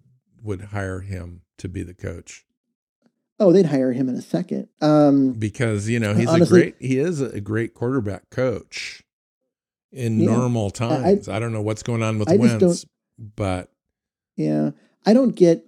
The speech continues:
Speaker 2: um, what's going on with, in Philly at all because,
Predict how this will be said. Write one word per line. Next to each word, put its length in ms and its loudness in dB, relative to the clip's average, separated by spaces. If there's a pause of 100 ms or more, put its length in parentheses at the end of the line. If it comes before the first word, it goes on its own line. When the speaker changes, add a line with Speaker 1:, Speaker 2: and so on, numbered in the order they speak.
(140)
Speaker 2:
um, 500 0
what's 280 -2
going 320 2
on 640 0
with, 260 0
in 160 2
Philly 460 0
at 80 -2
all 340 0
because, 400 -4